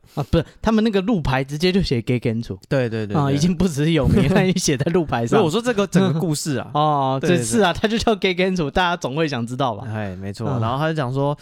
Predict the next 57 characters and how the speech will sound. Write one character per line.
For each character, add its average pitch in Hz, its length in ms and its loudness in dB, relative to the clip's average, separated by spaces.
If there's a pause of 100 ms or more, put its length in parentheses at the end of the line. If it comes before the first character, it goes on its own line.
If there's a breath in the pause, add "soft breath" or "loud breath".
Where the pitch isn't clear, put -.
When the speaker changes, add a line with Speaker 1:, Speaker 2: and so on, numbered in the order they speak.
(260 loud breath)
Speaker 2:
首 143 200 -2
先 180 180 0
呢， 160 340 0
他 160 380 -2
假 147 180 -6
如 127 60 -4
说 139 200 -2
他 165 120 -2
们 165 100 -2
那 175 80 -2
时 160 100 -4
候 143 240 0
请 123 420 -8
的 120 200 -4
那 135 100 -6
个， 120 420 -4 (380 loud breath)
啊， 117 180 -4
从 135 200 -6
唐 147 240 -4
山 156 180 -2
来 123 160 -2
的 120 140 -4
这 135 100 -8
个 131 60 -10
木 143 180 -4
工 123 220 -4
师 120 180 -6
傅， 113 240 -8 (180)
Speaker 1:
嗯。 165 120 2
Speaker 2:
哦， 123 120 2
他 147 120 -2
是 160 160 -4
一 139 80 -4
个 127 160 -2
已 117 80 -4
经 139 260 -4
落-， 165 260 -2
落 175 200 -2
脚 117 120 -4
在 113 140 -4
台 113 220 -4
湾 117 200 -4
的， 101 140 -8
就 135 80 -6
是 147 80 -4
他 160 80 -4
不 139 100 -12
是 131 140 -4
说 131 240 -6 (240 loud breath)
特 170 100 -4
地 147 140 -2
从 120 140 -8
那 123 80 -6
边 127 180 -4
请 101 220 -12
过 110 160 -6
来。 - 160 -10